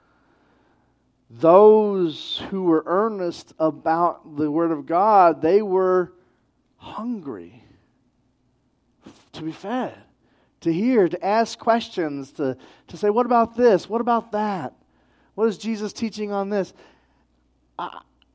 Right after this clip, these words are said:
when's the last time you were that hungry?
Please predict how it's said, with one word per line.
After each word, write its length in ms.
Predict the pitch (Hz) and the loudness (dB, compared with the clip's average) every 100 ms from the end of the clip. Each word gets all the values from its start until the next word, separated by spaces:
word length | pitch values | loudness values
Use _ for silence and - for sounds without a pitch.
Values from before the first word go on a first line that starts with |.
| _ _ _ _ _ _ | _ _ _ _ _ _
when's 300 | - 240 349 | -4 -4 -2
the 100 | 370 | -4
last 380 | 269 220 196 - | -4 -6 -8 -12
time 260 | - 185 147 | -8 -6 -6
you 300 | 139 170 170 | -6 -4 -2
were 180 | 135 120 | -2 -4
that 220 | 107 - | -8 -12
hungry? 520 | 110 98 92 98 104 | -16 -20 -20 -20 -20